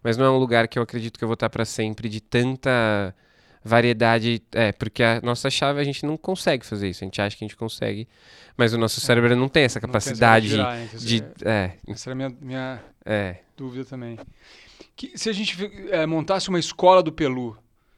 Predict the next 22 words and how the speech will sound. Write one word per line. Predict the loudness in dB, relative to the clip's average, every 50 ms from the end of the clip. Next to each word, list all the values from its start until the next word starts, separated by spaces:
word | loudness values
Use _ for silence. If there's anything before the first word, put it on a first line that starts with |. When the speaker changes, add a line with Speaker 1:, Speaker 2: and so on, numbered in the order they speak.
| _ _ _ _ _ _ _
Speaker 2:
fora, | _ -2 4 8 8 8 6 4
fora | 4 4 6 6
a | 6
música, | 6 6 6 6 6 2 -2
que | -2
eu | -2
sei | -2 -2 -2
que | -2
você | -4 -4
tá | -4 -4
envolvido | -2 -2 -4 -2 -2 -4 -2 -2
aí | -4 -4 -4 -6
no, | -8 -10 -10
em | -10
vários | -6 -6 -6 -6 -6
projetos | -8 -8 -8 -6 -8 -8 -10 -10 -12
de, | -12 -10 -10 -10 -10 -12
de | -14 -14 -14 -12
música, | -12 -10 -10 -10 -10 -12 -14 -16
até | -16 -16 -14
pra | -14 -14
criança, | -12 -12 -12 -10 -12 -12 -14 -14 -18 -20